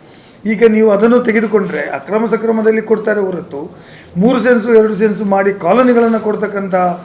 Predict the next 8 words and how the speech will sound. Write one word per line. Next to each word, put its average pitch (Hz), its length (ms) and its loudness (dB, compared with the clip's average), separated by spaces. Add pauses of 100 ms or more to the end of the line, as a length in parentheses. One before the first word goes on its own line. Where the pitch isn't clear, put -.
(400)
ಆ, 170 280 0
ಒಂದು, 175 640 0 (760)
ಏನು 190 200 4
ಆ 185 80 0
ಕಲ್ಚರ್ 202 420 2
ಇದೆ, 165 200 0
ಅದು 190 180 -4
ಬಿಟ್ಟೋಗಿದೆ, 196 640 2